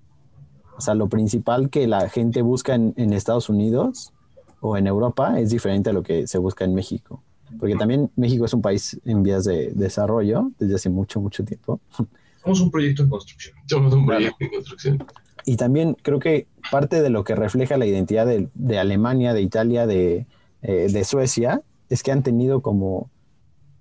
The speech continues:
Speaker 1: hechos muy importantes que detonan este cambio.
Speaker 2: Claro.
Speaker 1: O sea, la identidad alemana de los productos como la conocemos hoy en día, pues es porque estallaron las guerras y porque no había nada, no había que comer, no había...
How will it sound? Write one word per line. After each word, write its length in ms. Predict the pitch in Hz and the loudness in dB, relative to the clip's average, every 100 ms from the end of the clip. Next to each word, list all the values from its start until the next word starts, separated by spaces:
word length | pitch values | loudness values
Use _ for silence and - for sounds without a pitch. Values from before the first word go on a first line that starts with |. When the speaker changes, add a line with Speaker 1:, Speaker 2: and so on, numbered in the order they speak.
| _ - - _ _ - | _ -20 -20 _ _ -4
Speaker 1:
hechos 360 | 127 - 143 | -2 0 0
muy 280 | 143 131 143 | 2 2 4
importantes 680 | 151 131 107 127 131 160 - | 2 0 -2 0 0 0 0
que 100 | 113 | 0
detonan 460 | 98 120 127 127 | 0 0 2 2
este 240 | 127 - 113 | 0 0 -2
cambio. 380 | 127 98 - - _ _ - | 0 0 -2 -10 _ _ -6
Speaker 2:
Claro. 140 | 110 | -2
Speaker 1:
O 40 | 104 | 2
sea, 120 | 98 | 2
la 120 | 101 | 2
identidad 540 | 107 127 123 117 160 214 | 2 0 0 0 2 2
alemana 460 | 165 104 131 - | 2 2 2 0
de 60 | 127 | 0
los 180 | 95 - | 0 -2
productos 520 | 101 113 117 - 113 | 0 0 0 -2 -4
como 200 | 95 90 | -2 -2
la 120 | 82 | -2
conocemos 420 | 87 95 127 131 | -2 -2 0 0
hoy 100 | 113 | 0
en 120 | 98 | 0
día, 220 | 98 185 - _ _ _ | 2 0 -4 _ _ _
pues 120 | - - | -6 -6
es 100 | - | -2
porque 200 | 151 - | -4 -2
estallaron 400 | - 95 127 104 | 0 0 2 0
las 180 | 82 | 0
guerras 400 | 101 131 110 - | 0 2 0 -2
y 40 | 104 | -2
porque 240 | 104 - | -2 0
no 100 | 107 | 0
había 180 | 120 120 | 2 2
nada, 400 | 110 117 107 110 | 0 0 0 0
no 120 | 110 | 0
había 180 | 117 113 | 0 0
que 120 | 113 | -2
comer, 280 | 104 98 117 | 0 0 2
no 100 | 117 | 2
había... 160 | 104 | 0